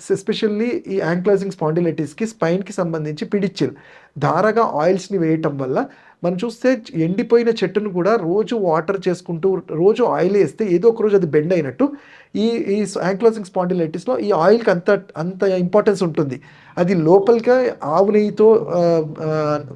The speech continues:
చేయిస్తాం, ఘృతపానం చేయిస్తాము. ఎక్స్టర్నల్‌గా ఆయిల్స్ అప్లై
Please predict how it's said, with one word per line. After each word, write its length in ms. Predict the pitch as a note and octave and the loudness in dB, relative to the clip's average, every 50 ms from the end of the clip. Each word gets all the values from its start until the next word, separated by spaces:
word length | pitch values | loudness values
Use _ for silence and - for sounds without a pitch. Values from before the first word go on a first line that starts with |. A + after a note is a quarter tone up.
| D3+ D#3 D#3 D#3 D3+ D3 - F3 | -12 -10 -8 -8 -8 -6 -4 -2
చేయిస్తాం, 400 | F3+ F3+ F3+ - - D3+ C#3+ C#3+ | -2 -2 -2 -2 -2 -2 0 0
ఘృతపానం 440 | C3 E3 E3 F3+ - G3+ F#3+ F#3 F3+ - | 0 0 0 0 2 2 2 2 2 0
చేయిస్తాము. 540 | E3+ D3 C3+ - - C3+ A#2+ D3 G3+ C#3 C3+ - - - - - _ - | -2 -2 -2 -4 -6 -6 -2 -2 -2 -2 -2 -6 -16 -20 -20 -14 _ -2
ఎక్స్టర్నల్‌గా 640 | F3+ F3+ F3+ - - B3 A#3 A#3 A#3 A3+ A3+ C4 - - | 0 0 0 2 2 4 4 6 4 4 4 2 0 0
ఆయిల్స్ 340 | C#3+ D3 D#3+ G3+ A#3 A3 A#3 | 2 4 4 4 4 4 2
అప్లై 320 | F#3+ - - F#3+ G3 G3 | 0 0 2 4 2 4